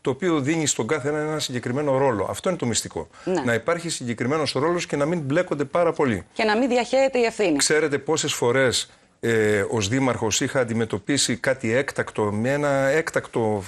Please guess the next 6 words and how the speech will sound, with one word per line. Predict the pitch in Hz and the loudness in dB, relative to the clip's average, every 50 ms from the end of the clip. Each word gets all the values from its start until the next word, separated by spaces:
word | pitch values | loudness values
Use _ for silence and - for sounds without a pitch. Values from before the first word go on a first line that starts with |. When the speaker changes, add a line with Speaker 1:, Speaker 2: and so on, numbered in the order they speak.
| - 135 | -10 -14
Speaker 1:
φαινόμενο, | - - 131 120 123 139 135 123 110 101 95 | -6 -2 0 0 2 2 2 2 0 0 -2
χιόνι, | - - 170 170 147 123 110 95 82 - - - - - | -2 0 0 2 2 2 0 -2 -6 -10 -16 -20 -12 -6
ξαφνικά, | - - 139 - 131 123 - 160 147 123 98 - - - - - | -2 -2 0 0 0 0 0 2 0 0 0 -4 -12 -20 -20 -8
και | - 139 | -4 0
να | 127 127 113 | 0 0 0
ψάχνω, | - - - 175 170 165 151 143 131 117 104 - | 0 0 0 2 0 0 0 0 0 0 0 -2